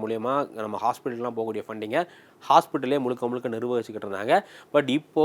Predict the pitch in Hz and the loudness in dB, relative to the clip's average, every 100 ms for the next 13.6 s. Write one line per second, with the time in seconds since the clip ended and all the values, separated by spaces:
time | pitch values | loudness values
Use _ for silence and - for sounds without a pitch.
0 | 165 127 120 113 113 113 113 131 135 131 | 8 8 6 4 0 -2 0 0 0 0
1 | 135 120 117 - 117 - 143 127 123 117 | 0 4 2 6 4 4 0 0 0 0
2 | 113 113 104 101 101 131 165 120 127 135 | 2 -2 0 2 4 6 4 2 2 2
3 | 117 - 107 147 143 113 135 131 151 127 | 2 -4 -6 -6 -4 -4 -2 -2 -4 -4
4 | 120 - - 113 110 104 123 127 123 131 | -6 -8 -10 -8 -6 -6 -6 -6 -4 -2
5 | 110 101 101 117 104 101 101 90 92 101 | -2 -4 -8 -6 -4 -4 -6 -10 -6 -8
6 | - - - - - - 214 233 165 - | -8 -18 -20 -20 -20 -2 4 6 4 2
7 | 127 110 147 - 143 - - 170 - 123 | 0 2 0 2 0 0 -4 -4 -2 -2
8 | 135 147 123 117 123 113 113 107 117 110 | 4 4 4 2 -2 -2 -2 -4 -4 2
9 | 165 185 - - - 165 180 196 185 147 | 2 2 -8 -12 -4 -4 2 2 2 2
10 | 127 123 - 143 113 117 - 127 120 113 | 0 0 -2 -2 -2 -6 0 0 0 -4
11 | 104 95 - _ _ _ - - 107 101 | -4 -4 -8 _ _ _ -20 -14 -8 -6
12 | 98 98 98 127 139 131 120 135 113 113 | -4 -6 -6 -4 -4 -2 -2 -4 -8 -4
13 | 120 117 113 107 101 104 | -2 -2 -2 -4 -2 4